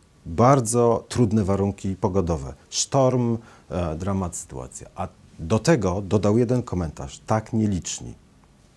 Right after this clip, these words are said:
Wygasił slajd. Trz-, na trzecim slajdzie był obrazek tej rodziny, kiedy już w porcie delektowała się spokojem,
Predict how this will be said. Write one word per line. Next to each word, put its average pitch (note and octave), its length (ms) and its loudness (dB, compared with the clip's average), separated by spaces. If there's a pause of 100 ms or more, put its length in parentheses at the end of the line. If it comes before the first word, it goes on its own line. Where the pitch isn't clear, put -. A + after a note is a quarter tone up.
Wygasił F#2+ 480 0
slajd. - 460 -14 (1400)
Trz-, - 200 -4
na F#2+ 120 4
trzecim G2 400 0
slajdzie E2 600 -4 (640)
był A2 560 4 (200)
obrazek A#2 500 -2
tej G2+ 160 -2
rodziny, A2+ 580 -2
kiedy F#2+ 220 -6
już G2+ 260 -4
w - 160 -10
porcie G2+ 600 0
delektowała F#2+ 640 -2
się E2 220 -6
spokojem, A#2 680 0